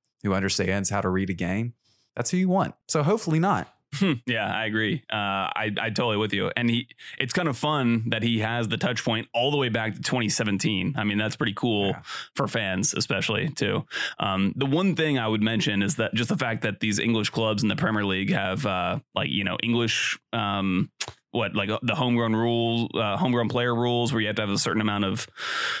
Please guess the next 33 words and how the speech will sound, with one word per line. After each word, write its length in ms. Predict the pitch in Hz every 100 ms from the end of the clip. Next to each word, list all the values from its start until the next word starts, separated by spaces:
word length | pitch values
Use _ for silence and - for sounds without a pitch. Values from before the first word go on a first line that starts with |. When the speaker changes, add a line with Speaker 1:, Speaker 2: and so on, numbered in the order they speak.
| -
Speaker 2:
um, 360 | 98 98 - -
players 320 | 151 151 147
that 120 | 131 123
were 100 | 117
developed 420 | 110 117 113 120
in 100 | 113
the 80 | 104
nation. 560 | 101 110 110 123 120
So 420 | 113 113 101 98 104
that 180 | 120 131
could 160 | 135
be, 280 | 113 113 110
you 180 | - 113
know, 140 | 101 98
one 200 | 101 101
of 60 |
the 60 | 101
things 300 | - 104 104
that 160 | 98 90
could 200 | - 107
draw 300 | 104 104 104
him 240 | 175 101
back 460 | 101 95 101 104 -
or 240 | - 101 104
make 180 | 107 104
him 60 |
attractive 460 | 101 - 107 110 110
to 80 | 107
some 120 | 113
of 60 |
those 160 | 101 101
teams. 360 | 117 110 107 101
But, 240 | - 92